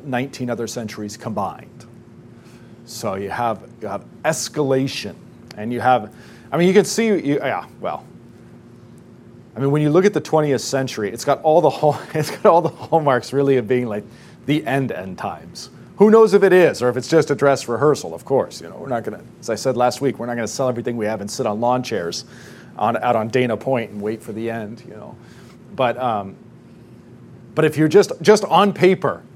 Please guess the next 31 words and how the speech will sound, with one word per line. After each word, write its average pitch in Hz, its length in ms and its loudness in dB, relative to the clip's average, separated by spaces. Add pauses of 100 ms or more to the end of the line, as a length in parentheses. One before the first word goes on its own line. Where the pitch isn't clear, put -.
(260)
the 143 80 2
fact 165 320 4
that 180 80 2
we've 151 240 0
made 147 220 4
it 143 120 2
through 143 360 0
the 127 100 2
twentieth 143 460 2
century 120 600 -2
is 113 140 -8
a 107 60 -6
testament 127 640 -2
to 120 100 -8
God's 120 400 0 (100)
unbelievable 127 720 -2
grace. 92 520 -8 (840)
It 143 80 2
comes 175 260 2
up 175 140 4
in 156 80 2
the 143 100 4
Isaiah 135 380 4
text, - 260 -4
"Your 151 180 4
ways 143 300 4
are 143 80 2
not 127 400 -2
my 135 220 2
ways," 139 400 2
and, 107 200 -10